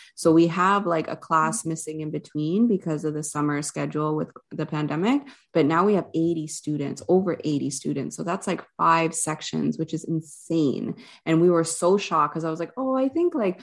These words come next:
Speaker 1: especially, like, age from, like, eighteen to twenty-two, I think they're gonna take a break maybe after high school and just, like,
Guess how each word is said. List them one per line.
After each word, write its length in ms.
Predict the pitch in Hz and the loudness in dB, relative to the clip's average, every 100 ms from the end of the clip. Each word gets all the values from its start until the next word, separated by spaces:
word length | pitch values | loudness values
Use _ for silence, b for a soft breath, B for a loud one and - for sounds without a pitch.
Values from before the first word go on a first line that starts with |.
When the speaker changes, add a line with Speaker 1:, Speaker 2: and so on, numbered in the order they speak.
| B B | B B
Speaker 1:
especially, 440 | 220 226 285 277 247 | -6 -2 0 2 2
like, 180 | 196 - | 2 0
age 300 | 175 185 180 | 0 0 -2
from, 120 | 175 | -6
like, 200 | 156 - | -6 -2
eighteen 460 | 185 185 - 170 165 | 0 0 -2 -4 -2
to 80 | - | -6
twenty-two, 560 | - 165 160 - 156 | -4 -2 -2 0 0
I 60 | 170 | 2
think 180 | 196 247 | 0 0
they're 80 | 240 | 2
gonna 180 | 226 | 2
take 260 | 220 208 202 | 0 -2 -4
a 40 | |
break 400 | 214 160 160 160 | -2 2 2 0
maybe 240 | 160 156 160 | -4 -6 -6
after 220 | 160 180 | -6 -6
high 240 | 170 151 | -4 -2
school 460 | 156 - 156 156 156 | -4 -2 0 2 2
and 100 | 160 | 0
just, 160 | 180 185 | -2 -2
like, 180 | 180 | -4